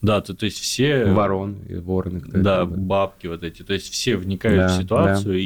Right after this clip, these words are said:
Speaker 1: искренне хотят помочь. То есть это мультик про добро.
Speaker 2: Ну, это
Speaker 1: Понятно, что это сказка про добро,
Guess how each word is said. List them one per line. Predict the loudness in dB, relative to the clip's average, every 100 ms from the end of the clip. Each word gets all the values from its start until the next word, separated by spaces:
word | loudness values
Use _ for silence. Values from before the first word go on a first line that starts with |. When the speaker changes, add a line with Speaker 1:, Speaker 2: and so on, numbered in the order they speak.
| 0
Speaker 1:
искренне | -2 -6 -6
хотят | -6 -4 -4
помочь. | -2 0 0 -2
То | -6
есть | -6
это | -2 2
мультик | 2 0 -4 -8 -4
про | -2
добро. | 0 0 0 -2 -2
Speaker 2:
Ну, | 2 2
это | 2 -2 2 0 0 -2 -2
Speaker 1:
Понятно, | 2 2 0 -4
что | -4
это | -4 -4
сказка | -2 -2 -2 -6
про | -2
добро, | -2 0 0 -2